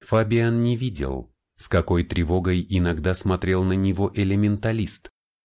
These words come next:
Ларри действительно не понимал, что с ним происходит,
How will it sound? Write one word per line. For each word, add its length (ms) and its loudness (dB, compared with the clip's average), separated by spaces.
Ларри 500 2
действительно 840 -2
не 180 2
понимал, 480 0
что 220 -4
с 120 -6
ним 180 0
происходит, 840 -4